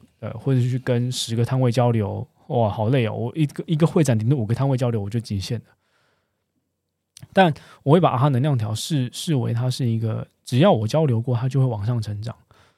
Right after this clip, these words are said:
那这个交流，我，我不要这么样的严-，严肃的看待它是一个陌生的交流。如果我今天是跟我认识的前辈，我问一个我不懂的问题，我就直问我一个不懂的问题，它也是一个啊哈能量条的累积。呃，我大概这样汇整啊，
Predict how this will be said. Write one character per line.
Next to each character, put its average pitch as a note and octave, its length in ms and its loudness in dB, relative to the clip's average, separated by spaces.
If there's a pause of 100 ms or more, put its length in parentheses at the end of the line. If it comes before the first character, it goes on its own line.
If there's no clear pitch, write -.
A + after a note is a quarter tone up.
(140)
那 E3+ 120 4
这 F3 120 4
个 D3+ 100 4
交 D3+ 220 0
流， B2+ 200 -2
我， B2+ 420 -6
我 B2+ 40 -2
不 A2 140 -4
要 F3+ 160 -2
这 F3+ 160 -4
么 D#3 80 0
样 D3+ 180 0
的 A#2+ 240 0
严-， B2 220 -2 (100)
严 B2+ 220 2
肃 D#3 220 -2
的 A#2+ 100 2
看 A#2 220 -4
待 A2 180 -2
它 A#2 180 -2
是 A#2+ 160 -4
一 G#2 140 -2
个 G#2+ 320 -12
陌 F3+ 200 2
生 A2 140 -4
的 G#2 80 -8
交 A2 220 -10
流。 A2+ 160 -12 (540)
如 C#3 120 2
果 E3+ 120 6
我 A#2+ 40 6
今 A#2 120 -2
天 C3+ 100 -2
是 B2+ 140 -4
跟 C3 180 -2
我 A#2 120 -2
认 A#2+ 200 0
识 A2+ 100 -4
的 A2 80 -4
前 G#2 260 -10
辈， B2+ 200 -6 (240)
我 A#2+ 160 0
问 F3+ 240 4
一 D#3+ 80 -2
个 D3 80 0
我 A2+ 100 0
不 - 140 4
懂 F#2+ 260 -6
的 F2+ 80 -12
问 A#2 220 -4
题， - 240 -20
我 B2 160 -2
就 D#3 120 4
直 - 280 -4
问 F3 200 4
我 G2 120 -4
一 G2 40 -8
个 G2+ 100 -6
不 - 120 -4
懂 F#2+ 220 -6
的 G#2 80 -10
问 A2+ 180 -6
题， - 220 -20
它 F3+ 120 2
也 C#3 120 6
是 D3 140 -2
一 C3 40 0
个 A#2 80 -6
啊 A#2 100 -6
哈 B2 80 0
能 A2 140 0
量 A#2+ 140 -2
条 G2 140 -10
的 G2+ 60 -6
累 G#2+ 180 -8
积。 A#2 260 -18 (760)
呃， G#2 600 -2
我 B2+ 140 -4
大 B3 140 4
概 F#3 80 6
这 G#3 60 4
样 F#3 120 4
汇 D3 220 4
整 F#2 200 -8
啊， - 200 -16